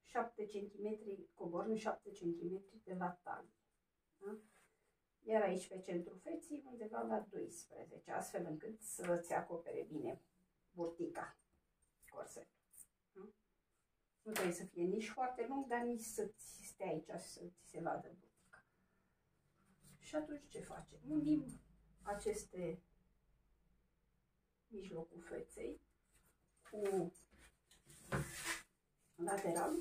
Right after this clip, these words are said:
cu linie puțin rotunjită. Folosim instrumentul ăsta care are o linie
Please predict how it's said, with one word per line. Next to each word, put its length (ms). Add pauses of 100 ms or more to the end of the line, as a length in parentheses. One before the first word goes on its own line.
(760)
cu 80
linie 460 (880)
puțin 280
rotunjită. 540
Folosim 520
instrumentul 580
ăsta 280
care 180
are 120
o 60
linie 420